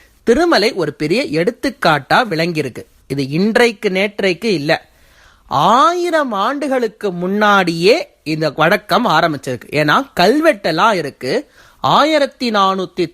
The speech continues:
தொண்ணூத்தி நாலுல ஏற்பட்ட கல்வெட்டுகள்லாம் இருக்கு. அது எல்லாமே இந்த ஆணிவார ஆஸ்தானத்தை பற்றியும் கோவிலினுடைய வரவு செலவு கணக்குகளை பற்றியும் சொல்கிறது.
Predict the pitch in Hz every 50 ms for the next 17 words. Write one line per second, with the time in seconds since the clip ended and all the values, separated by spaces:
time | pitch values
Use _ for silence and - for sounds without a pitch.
0 | - 180 190 226 269 320 320 - _ - 277 233 208 190 190 202 214 220 226 247
1 | 285 294 277 160 185 214 214 - - 196 165 - _ 175 156 - 156 156 170 180
2 | 196 185 - - 180 156 170 165 160 160 175 220 247 208 165 151 143 - - 156
3 | 202 294 320 - _ _ _ _ _ _ _ - 139 143 135 139 151 180 208 247
4 | 254 240 226 208 185 190 226 302 359 - _ _ _ - 139 139 147 214 302 -
5 | - - 135 139 160 196 254 302 330 330 339 320 262 254 233 214 202 190 180 190
6 | - - 120 127 143 196 240 - - _ 277 254 240 226 214 196 180 - _ 165
7 | 151 135 - - 139 131 - - 135 127 120 139 190 247 294 - _ _ _ _
8 | _ _ _ _ _ _ - 233 262 302 349 370 370 370 330 320 277 233 208 185
9 | 165 151 139 160 226 311 349 - - 143 147 160 165 196 254 311 349 359 381 370
10 | - - 285 254 247 233 202 202 165 - 185 180 190 190 - 202 165 175 165 156
11 | 147 139 - - 139 135 - - 147 131 127 196 285 - - - - 170 165 175
12 | 170 156 135 127 127 -